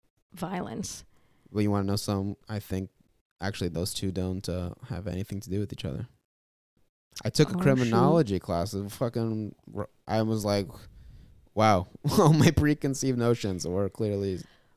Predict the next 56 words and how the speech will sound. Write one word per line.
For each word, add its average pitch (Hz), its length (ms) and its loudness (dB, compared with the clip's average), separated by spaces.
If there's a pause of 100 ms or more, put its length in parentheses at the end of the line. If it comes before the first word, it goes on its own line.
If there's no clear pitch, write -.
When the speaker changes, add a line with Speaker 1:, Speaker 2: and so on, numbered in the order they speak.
(100)
Speaker 1:
Really? 214 480 -2
I 302 120 0
feel 349 180 -2
like 403 160 -4
if 359 60 -2
you, 233 180 4
like, 185 240 4
Speaker 2:
Ignorant. - 40 -18
Speaker 1:
don't 214 240 0
know 220 100 0
how 208 160 -2
to, 208 80 -2
like, 196 180 -2
handle 190 380 -4
a 196 60 -2
situation 185 800 -4
or, 180 220 -8
like, - 540 -8 (340)
um, - 520 -8 (180)
I'm 269 120 4
not 359 140 0
saying, 220 140 2
like, 190 220 -2
all 180 180 2
violence 175 340 -2
comes - 180 0
Speaker 2:
You 139 60 8
Speaker 1:
from 170 100 4
Speaker 2:
mean 160 120 6
Speaker 1:
someone 180 160 0
being 170 220 -6
dumb 165 260 0
and 175 80 0
not 165 140 -2
knowing 170 160 0
how 175 100 -2
to 190 60 -4
handle 170 260 -2
a 160 40 -4
situation, 202 640 -2
but 160 100 -2
I 160 80 -2
feel 170 160 -2
like 165 200 -4
if - 220 -6
you 170 120 -2
are, - 420 -8 (880)
uh, - 320 -8 (340)
Speaker 2:
Like, 113 100 -6
emotion 110 640 2
driven? 117 280 6
Speaker 1:
less 277 180 6
intelligent, 220 1000 2
you 196 200 -4
would, 185 180 -2
like, 190 280 -6